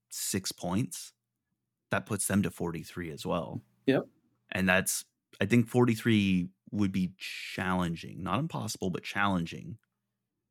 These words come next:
Speaker 1: for Miami to catch. It assumes they win out at that point.
Speaker 2: Yeah. Yep. So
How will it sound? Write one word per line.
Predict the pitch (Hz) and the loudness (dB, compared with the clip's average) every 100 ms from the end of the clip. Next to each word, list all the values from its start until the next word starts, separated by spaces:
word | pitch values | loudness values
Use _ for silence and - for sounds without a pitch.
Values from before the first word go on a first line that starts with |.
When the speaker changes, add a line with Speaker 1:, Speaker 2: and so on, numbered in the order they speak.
| _ _ _ - | _ _ _ -6
Speaker 1:
for | 90 | -2
Miami | 80 80 80 | -2 -2 -4
to | 76 | -6
catch. | - - - | -6 -8 -4
It | 92 - | -4 -2
assumes | - - - 113 101 98 | -4 0 4 6 6 4
they | 90 | 2
win | 85 82 | 2 -2
out | 80 - - - | -4 -8 -14 -16
at | 98 | -14
that | - - | -14 -14
point. | - | -4
Speaker 2:
Yeah. | 147 - - _ _ - | -2 -2 -6 _ _ 0
Yep. | 95 - _ _ _ _ _ _ _ _ _ _ _ _ _ _ _ _ _ _ _ _ _ _ _ _ _ _ _ _ _ _ _ _ _ _ _ | 0 0 _ _ _ _ _ _ _ _ _ _ _ _ _ _ _ _ _ _ _ _ _ _ _ _ _ _ _ _ _ _ _ _ _ _ _
So | - 123 | 2 2